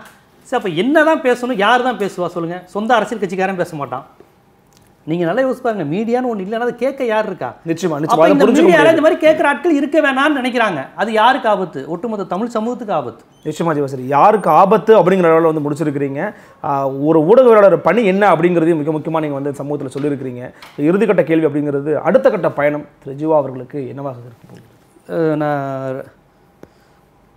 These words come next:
Speaker 1: என்ன சொல்லணும்னா, அப்படியே ஒரு, ஒரு திறந்த புத்தகம் மாதிரி இருக்கிறேன். கண்டிப்பா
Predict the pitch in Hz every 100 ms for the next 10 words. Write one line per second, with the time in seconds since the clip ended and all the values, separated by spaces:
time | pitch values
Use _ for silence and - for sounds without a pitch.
0 | _ _ - 156 160 156 147 147 175 147
1 | 123 - 123 139 180 185 156 143 131 123
2 | 120 117 117 _ _ - 143 147 147 170
3 | 156 139 151 139 143 127 117 117 - _
4 | _ _ _ _ _ _ _ _ _ _
5 | _ _ 156 175 220 247 254 202 147